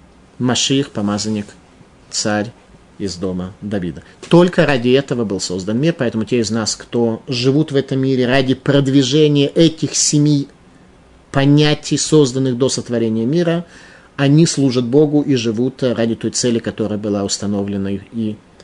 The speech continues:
положена человеку. Те, кто живут в этом мире для других целей, они не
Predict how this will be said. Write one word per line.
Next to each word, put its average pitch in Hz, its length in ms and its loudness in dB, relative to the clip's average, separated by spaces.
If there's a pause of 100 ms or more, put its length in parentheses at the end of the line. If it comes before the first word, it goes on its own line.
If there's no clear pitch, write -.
(420)
положена 101 440 -2
человеку. 117 540 -2
Те, 139 180 -2
кто 139 180 -4
живут 120 320 -4
в - 20 -6
этом 117 220 -2
мире 117 260 -2
для 110 420 -2
других 123 440 -4
целей, 156 440 0
они 135 640 -2 (380)
не 123 580 -2